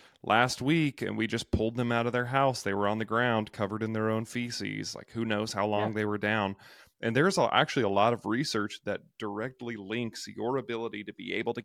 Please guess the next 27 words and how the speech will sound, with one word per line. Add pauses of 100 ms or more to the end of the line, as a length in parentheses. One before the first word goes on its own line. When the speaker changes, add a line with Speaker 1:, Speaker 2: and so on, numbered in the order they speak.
Speaker 1:
get
off
the
ground (160)
with
your
mortality. (320)
Speaker 2:
Yep.
Speaker 1:
So, (300)
and, (100)
or (340)
wait,
isn't
it (180)
get,
being
able
to
get
up
off
the
ground
without
using
your
hands?